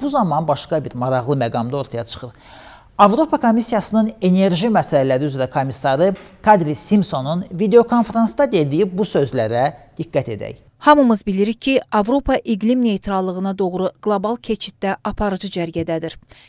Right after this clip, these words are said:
Speaker 2: Yaşıl razılaşma əsasında aydın məqsədlər dayanır. İki min əllinci ilə qədər Avropada iqlim neytrallığı olmalıdır və gələn on il ərzində emissiyaların azaldılması ən azı əlli beş faizə çatmalıdır. Bu,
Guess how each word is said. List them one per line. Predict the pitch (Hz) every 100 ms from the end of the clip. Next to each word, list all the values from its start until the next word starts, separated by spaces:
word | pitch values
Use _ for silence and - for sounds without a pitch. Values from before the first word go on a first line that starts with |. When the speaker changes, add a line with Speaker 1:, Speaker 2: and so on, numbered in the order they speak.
| -
Speaker 2:
Yaşıl | 233 233 - 277
razılaşma | 254 214 214 202 - 208
əsasında | 180 - 185 - 202 208 247 - - - -
aydın | 220 208 233 233
məqsədlər | - 208 202 196 180
dayanır. | 165 160 165 160 _ _ _ _ -
İki | 214 269
min | 247 233 -
əllinci | 202 202 196 190
ilə | 190 180 170
qədər | 190 226 240 - - -
Avropada | 196 254 285 247 240
iqlim | - 202 220 214
neytrallığı | 185 170 185 175 175 185
olmalıdır | 208 220 226 233 254 226
və | 220 202
gələn | 233 233 269 254 -
on | 254 214
il | 175
ərzində | - 175 175 220 214 269 277 - - -
emissiyaların | 233 302 - 262 226 196 196 -
azaldılması | 185 185 180 180 185 214 - 311 311 - -
ən | 277 311 269
azı | 233 233 -
əlli | 202 196 185
beş | 220 -
faizə | 214 196 226
çatmalıdır. | - 170 190 170 165 160 - _ _ -
Bu, | 285